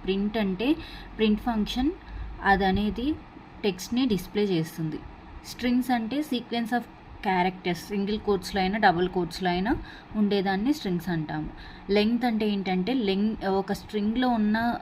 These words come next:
క్యారెక్టర్స్ అన్నిటిని క్యాలిక్యులేట్ చేసేదాన్నే లెంగ్త్ అనుకుంటా. కంకాటినేషన్ అంటే two or more స్ట్రింగ్స్ని ఒక సింగిల్ స్ట్రింగ్గా క్రియేట్ చేసేదాన్నే స్-, ఆ, కంకాటినేషన్ అంటాం. ఇన్‌పుట్,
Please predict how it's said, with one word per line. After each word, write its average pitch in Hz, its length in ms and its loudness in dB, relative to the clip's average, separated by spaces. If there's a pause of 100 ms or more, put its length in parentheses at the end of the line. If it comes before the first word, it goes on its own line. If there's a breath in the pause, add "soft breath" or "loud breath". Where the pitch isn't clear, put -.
(180)
క్యారెక్టర్స్ 196 680 0
అన్నిటిని 185 420 0
క్యాలిక్యులేట్ 165 600 -2
చేసేదాన్నే 160 500 -4
లెంగ్త్ 180 300 -2
అనుకుంటా. 151 420 -2 (440 loud breath)
కంకాటినేషన్ 233 720 0
అంటే 202 220 -2 (220)
two 254 100 2
or 247 380 4
more 208 220 0
స్ట్రింగ్స్ని 214 600 0 (500 loud breath)
ఒక 208 240 0
సింగిల్ 214 760 2
స్ట్రింగ్గా 190 480 -2
క్రియేట్ 180 480 0
చేసేదాన్నే 175 680 0
స్-, - 220 -8
ఆ, 170 240 0 (120)
కంకాటినేషన్ 175 720 0
అంటాం. 156 340 -2 (240)
ఇన్‌పుట్, 220 460 0